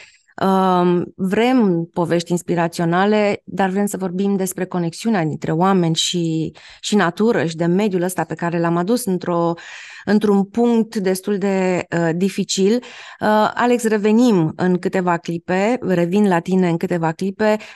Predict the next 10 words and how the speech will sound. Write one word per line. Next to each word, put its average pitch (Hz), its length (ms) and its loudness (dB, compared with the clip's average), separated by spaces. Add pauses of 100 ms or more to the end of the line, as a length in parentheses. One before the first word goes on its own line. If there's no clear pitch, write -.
(100)
uh, 196 220 0
și 202 640 -2
o 190 120 0
să 202 220 -2
povestim 185 680 -2
și 220 160 -4
despre, 185 640 -2 (360)
um, 175 680 0 (120)
legătura 190 540 0
dintre 180 680 0